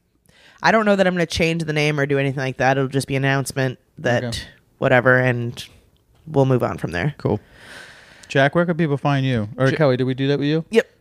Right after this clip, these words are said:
Speaker 2: At Kelly Blackheart everywhere?
Speaker 1: Yep.
Speaker 3: Jack Hackett dot com.
Speaker 2: You want people to go to a website to, to what? To, to rent you out? What do they, what do they do at
Speaker 3: Yeah, it's up to
Speaker 2: jackhackett dot com?
Speaker 3: them.
Speaker 2: Are there games on there?
Speaker 3: I can install some games.
Speaker 1: Do it.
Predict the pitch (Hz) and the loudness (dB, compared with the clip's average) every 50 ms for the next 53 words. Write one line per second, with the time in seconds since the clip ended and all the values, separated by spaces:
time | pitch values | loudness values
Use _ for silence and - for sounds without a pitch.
0 | _ - 143 139 - 147 135 135 131 135 135 135 - 151 147 143 - 135 139 147 | _ -6 -6 -2 0 0 0 2 2 0 0 0 0 0 0 0 0 -2 -4 -2
1 | 147 151 156 151 - _ - 233 240 - _ _ _ _ _ _ _ _ - - | -2 -2 -4 -4 -6 _ -2 -2 -2 -2 _ _ _ _ _ _ _ _ -8 -4
2 | 135 139 127 147 139 135 135 143 - - 107 110 117 - 104 95 92 90 90 85 | -2 -2 0 0 -2 -2 -2 -4 -4 -4 -4 -4 -4 -6 -8 -8 -8 -8 -10 -14
3 | _ _ _ _ _ _ _ _ _ _ _ _ _ _ _ _ _ _ _ - | _ _ _ _ _ _ _ _ _ _ _ _ _ _ _ _ _ _ _ -4
4 | 180 190 233 262 214 214 220 190 185 175 156 151 139 135 135 127 120 - - 113 | 0 0 2 2 2 0 0 0 2 2 2 2 2 0 0 -2 -2 -4 -4 -4
5 | 104 - - _ _ _ - - 139 - 117 123 - - 139 123 120 98 - - | -4 -4 -8 _ _ _ -6 -6 -6 -4 -4 -6 -2 -2 0 0 0 -2 -4 -6
6 | - - - 120 113 104 - - 123 110 117 123 - - 180 165 160 151 170 208 | -12 -8 -6 -6 -6 -6 -6 -4 -2 -2 0 -2 0 0 2 4 6 6 6 4
7 | 247 - _ - - 165 170 170 160 151 170 170 175 175 160 143 110 92 98 - | 2 -2 _ -6 -4 -2 -2 -2 -2 -2 -2 -2 0 0 0 0 0 -2 -2 -6
8 | - 110 - 117 107 107 107 110 104 110 110 - 101 104 175 160 165 156 120 101 | -8 -4 -4 -4 -4 -2 -2 -4 -4 -4 -4 -6 -4 -4 -4 -4 -4 -4 -4 -6
9 | - - - - 143 139 131 127 120 139 156 180 190 190 220 220 226 247 240 226 | -10 -12 -6 -2 0 2 2 2 2 2 2 4 4 4 4 2 4 4 2 0
10 | - _ _ _ _ _ - 110 110 - 156 160 175 175 - - - 107 95 - | -2 _ _ _ _ _ -12 -10 -8 -6 -6 -6 -6 -6 -8 -6 -6 -6 -6 -8
11 | - 98 95 95 90 92 110 - - - - - _ _ _ _ _ _ _ _ | -10 -10 -10 -8 -10 -10 -12 -16 -20 -20 -20 -20 _ _ _ _ _ _ _ _
12 | _ - - 247 - 175 208 175 123 _ | _ -10 -6 -2 -2 0 0 -2 -2 _